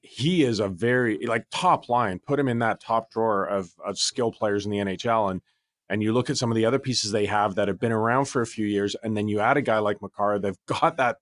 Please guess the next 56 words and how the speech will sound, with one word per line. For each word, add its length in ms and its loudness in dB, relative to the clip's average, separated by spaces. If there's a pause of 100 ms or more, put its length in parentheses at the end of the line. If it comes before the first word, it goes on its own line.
Ottawa 380 2
pick, 440 -2 (400)
uh, 180 4
which 220 0
I 80 4
know 180 4
it 80 2
didn't 200 2
turn 180 0
out 140 0
to 80 -2
be 100 0
the 100 0
first 300 -2
one, 160 0
but, 180 0 (400)
you 80 -4
know, 60 2
you're 160 0
still 240 0
picking 340 0
in 80 0
the 80 -2
top 300 0
five. 400 0
This 200 -2
is 80 -2
a 80 -2
team 240 -2
that 100 0
really 240 -2
seems 320 -4
set 160 0
up 180 -2
for 220 0
a 40 -2
run 380 0 (320)
over 240 -4
the 100 -6
next 220 -4
few 120 -8
years. 360 -2
Like, 200 -8
do 80 -6
you 120 2
see 200 0
the 100 2
Colorado 480 2
Avalanche 420 -2
joining 300 -4
the 80 -4
elite 320 -6
in 60 -8
the 100 -4
next, 320 -4
uh, 180 2